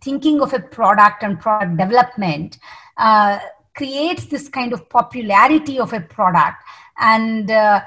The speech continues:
you know, somehow certain products get that, right? What creates these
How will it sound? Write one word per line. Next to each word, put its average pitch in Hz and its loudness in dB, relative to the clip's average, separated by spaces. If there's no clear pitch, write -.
you 269 -6
know, 202 -4
somehow 285 4
certain 262 -2
products 220 0
get 185 0
that, 160 -2
right? 214 -2
What 370 4
creates 269 0
these 247 -8